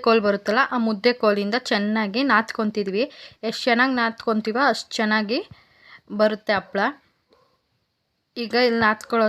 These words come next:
ಸ್-, ನಾದ್ಕೊಳ್ತಾ ಇದ್ದೀವಿ. ಈಗ ಪಕ್ಕದಲ್ಲೇ ಆ ಸ್ಲ್ಯಾಬ್ ಎಲ್ಲ ಕ್ಲೀನ್ ಮಾಡ್ಕೊಂಡಿದ್ದೀವಿ already. ನಾವು ಹಪ್ಳ ಮಾಡಬೇಕು ಅಂತಲೇ ಎಲ್ಲ ಫಸ್ಟ್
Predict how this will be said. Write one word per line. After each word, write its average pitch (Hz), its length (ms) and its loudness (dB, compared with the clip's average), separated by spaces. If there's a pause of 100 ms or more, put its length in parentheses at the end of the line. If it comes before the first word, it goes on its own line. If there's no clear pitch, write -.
ಸ್-, - 80 -12 (360)
ನಾದ್ಕೊಳ್ತಾ 233 800 0
ಇದ್ದೀವಿ. 202 220 -2 (1000)
ಈಗ 233 140 0 (160)
ಪಕ್ಕದಲ್ಲೇ 226 680 2 (320)
ಆ 233 40 -4 (100)
ಸ್ಲ್ಯಾಬ್ 226 360 2
ಎಲ್ಲ 220 100 0 (200)
ಕ್ಲೀನ್ 247 300 2
ಮಾಡ್ಕೊಂಡಿದ್ದೀವಿ 202 600 -2
already. 202 320 2 (100)
ನಾವು 190 180 -2 (340)
ಹಪ್ಳ 220 200 0 (160)
ಮಾಡಬೇಕು 202 360 -2
ಅಂತಲೇ 208 320 -2
ಎಲ್ಲ 208 120 -4 (100)
ಫಸ್ಟ್ 202 200 -4